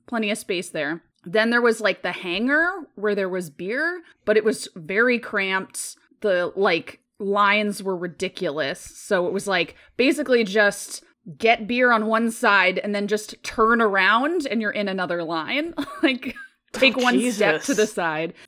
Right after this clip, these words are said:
Speaker 1: Uh, it was, like, super echoey in there. They couldn't open any of the windows because it was super windy since it's on the pier.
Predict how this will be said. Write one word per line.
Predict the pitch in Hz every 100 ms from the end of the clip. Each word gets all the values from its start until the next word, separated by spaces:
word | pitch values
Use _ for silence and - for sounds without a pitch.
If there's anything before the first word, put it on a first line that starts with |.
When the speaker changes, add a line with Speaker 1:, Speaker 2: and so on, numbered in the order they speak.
| _
Speaker 1:
Uh, | 214 190 175
it | 196
was, | 190 185
like, | 185 -
super | - 285 277 269
echoey | 247 240 208
in | 196
there. | 185 175
They | 180
couldn't | 180 226 220
open | 202 214
any | 202 196
of | 185
the |
windows | 165 185 190 214 214 196
because | 175 190 170 160 160 -
it | 175
was | 151 170
super | - - 262 277 254
windy | 226 226 208 175 170
since | 196 190
it's | 175 -
on | 185 185
the |
pier. | - 175 160 156